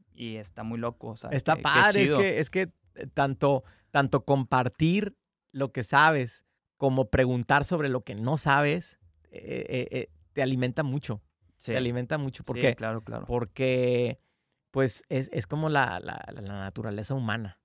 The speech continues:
Speaker 2: ¿no?
Speaker 1: Sí.
Speaker 2: El, el, el, la naturaleza inquisitiva, el querer conocer cosas, ¿no?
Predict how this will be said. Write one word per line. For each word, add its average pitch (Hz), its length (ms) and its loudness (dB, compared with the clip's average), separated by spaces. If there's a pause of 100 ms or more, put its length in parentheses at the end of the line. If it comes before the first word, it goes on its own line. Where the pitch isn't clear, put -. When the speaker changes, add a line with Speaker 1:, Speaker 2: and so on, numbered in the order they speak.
Speaker 2:
¿no? - 240 -12
Speaker 1:
Sí. 117 140 -12
Speaker 2:
El, - 300 -10
el, 117 300 -4
el, 117 380 -6
la 120 100 2
naturaleza 120 480 -2
inquisitiva, 135 800 -4
el 135 120 -4
querer 120 300 -4
conocer 135 640 -2
cosas, 131 520 -4
¿no? 143 260 -6